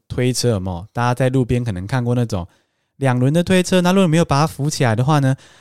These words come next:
它的头会往下倒着。那你从后面压住两个杆子，它就会站起来，然后上面堆满的石头，然后就可以推到很多地方去，这种，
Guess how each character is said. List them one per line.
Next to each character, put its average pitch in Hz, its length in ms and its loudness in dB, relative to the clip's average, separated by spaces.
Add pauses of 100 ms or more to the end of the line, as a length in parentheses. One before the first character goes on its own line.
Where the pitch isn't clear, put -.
它 160 100 -2
的 151 80 2
头 110 160 -2
会 139 80 2
往 113 240 0
下 139 240 -2
倒 85 240 -4
着。 - 220 -8 (680)
那 170 80 -4
你 170 80 0
从 139 200 -2
后 180 120 2
面 180 220 0 (200)
压 180 260 0
住 175 220 0
两 110 180 0
个 104 100 -4
杆 90 260 -6
子， 87 180 -10 (400)
它 156 120 -4
就 160 140 -2
会 147 260 2 (520)
站 175 220 2
起 110 180 -2
来， 92 180 -4
然 101 100 -6
后 117 100 -2
上 135 140 -2
面 127 160 0 (120)
堆 147 160 2
满 113 140 -2
的 92 80 -8
石 95 200 -6
头， 92 240 -6
然 95 80 -12
后 95 80 -8
就 113 80 -6
可 110 80 -4
以 98 60 -4
推 107 180 -4
到 107 160 -2
很 90 80 -8
多 98 140 -4
地 117 200 -2
方 110 220 -2
去， 110 180 -2
这 110 80 -2
种， 92 220 -6